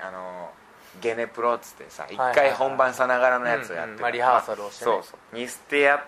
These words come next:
Speaker 1: て、バラシやって。で、一時過ぎ、一時か、十二時過ぎに打ち上げっつって、もうクタクタ。<laughs> ヘロ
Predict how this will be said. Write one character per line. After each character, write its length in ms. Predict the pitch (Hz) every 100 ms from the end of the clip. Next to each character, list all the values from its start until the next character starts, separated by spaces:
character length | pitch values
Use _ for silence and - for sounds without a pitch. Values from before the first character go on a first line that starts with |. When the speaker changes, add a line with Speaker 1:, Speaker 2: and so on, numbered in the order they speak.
| -
Speaker 1:
て、 120 | 90
バ 120 | 101
ラ 180 | 104 117
シ 200 | - 92
や 140 | 85 82
っ 40 | - -
て。 160 | - - - - - - - - - - 85
で、 60 | 87 -
一 280 | 95 101
時 100 | 90 90
過 200 | - 92
ぎ、 180 | 87 -
一 240 | 87 104
時 100 | 92
か、 240 | - 82 78
十 120 | 82 95
二 120 | 92
時 60 |
過 120 | - 98
ぎ 80 |
に 60 | 95
打 40 | 80 - - - - - - - - -
ち 120 | -
上 60 | 71
げ 40 |
っ 40 | 65 62
つ 100 | -
っ 20 |
て、 60 | -
も 80 | 71 - -
う 40 | 104
ク 80 | - -
タ 120 | 110
ク 120 | -
タ。 220 | - 113 - - - - - - - -
<laughs> 640 | - - - - - -
ヘ 160 | - 101
ロ 240 | 113 123